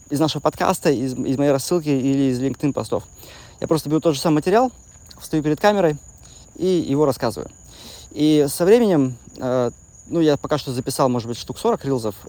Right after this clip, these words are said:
эм, выложил даже. Я начал это делать где-то в двадцатых числах августа. То есть, да, там тридцать пять сорок рилзов на, на настоящий момент я опубликовал. И я их записываю обычно скопом. То есть, например, вчера я записал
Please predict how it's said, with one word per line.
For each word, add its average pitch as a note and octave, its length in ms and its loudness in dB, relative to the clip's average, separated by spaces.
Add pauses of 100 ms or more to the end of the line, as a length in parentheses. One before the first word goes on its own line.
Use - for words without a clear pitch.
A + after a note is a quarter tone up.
эм, A2 380 -4 (220)
выложил A2 420 -4
даже. C3+ 280 -4
Я A#2+ 100 0
начал B2+ 280 -2
это - 100 -10
делать C#3 180 0
где-то G#2+ 140 -6
в G2 40 -8
двадцатых A#2 300 -8
числах C3 300 -8
августа. - 360 -6 (640)
То - 60 -16
есть, G#2+ 100 -10
да, G2 140 -2
там F#2+ 300 -10 (920)
тридцать A#2+ 220 -6
пять A2+ 160 0
сорок - 300 -4 (100)
рилзов G#2+ 400 -8
на, A2 200 -8
на A2+ 180 -4
настоящий A#2 320 -6
момент A#2+ 160 -2
я G#2+ 60 -6
опубликовал. E3+ 440 0 (1040)
И E3 80 2
я F3+ 180 8
их F3+ 320 2
записываю D#3 400 0
обычно D3+ 320 -2
скопом. C3+ 400 -2
То - 240 -12
есть, C3 120 -8
например, C3+ 180 -2
вчера E3+ 280 0
я F3 80 4
записал D3 480 0